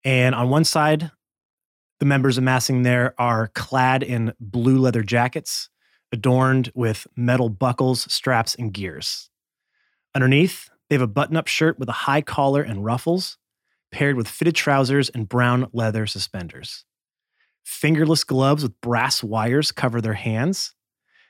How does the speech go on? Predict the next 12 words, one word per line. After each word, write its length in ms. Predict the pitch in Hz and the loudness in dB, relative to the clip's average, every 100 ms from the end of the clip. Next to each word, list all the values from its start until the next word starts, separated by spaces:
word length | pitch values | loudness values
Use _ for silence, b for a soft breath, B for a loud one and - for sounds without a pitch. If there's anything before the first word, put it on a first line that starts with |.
| _ | _
and 80 | 120 | -4
the 100 | 127 - | -4 0
air 240 | 156 165 | 2 2
around 320 | 170 143 135 | 2 2 2
their 100 | 123 | 0
clenched 380 | 113 - 135 123 | -2 -2 -2 -2
fists 560 | - 131 117 - - - | -2 0 0 -2 -8 -10
seem 320 | - - 131 127 | -8 0 2 2
to 280 | - 120 | 2 0
reverberate 680 | 117 117 95 123 113 120 113 | 0 -2 -2 0 0 0 -2
and 100 | 98 | -4
hum. 440 | 95 - 98 76 | -10 -8 -8 -8